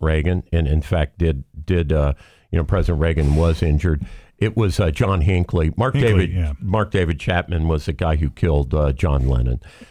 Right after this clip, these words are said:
Speaker 1: So, uh, I got my assassins, which I think is, is pretty good, actually, because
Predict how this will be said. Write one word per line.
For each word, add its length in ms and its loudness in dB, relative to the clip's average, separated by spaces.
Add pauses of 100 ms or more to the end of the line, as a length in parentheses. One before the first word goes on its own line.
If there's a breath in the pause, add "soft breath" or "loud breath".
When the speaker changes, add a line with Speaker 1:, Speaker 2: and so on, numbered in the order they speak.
(100 loud breath)
Speaker 1:
So, 340 0
uh, 260 0
I 100 0
got 220 -2
my 140 2
assassins, 680 0
which 260 0
I 140 2
think 340 -2
is, 200 -2
is 240 -2
pretty 280 -2
good, 280 0
actually, 440 0
because 500 0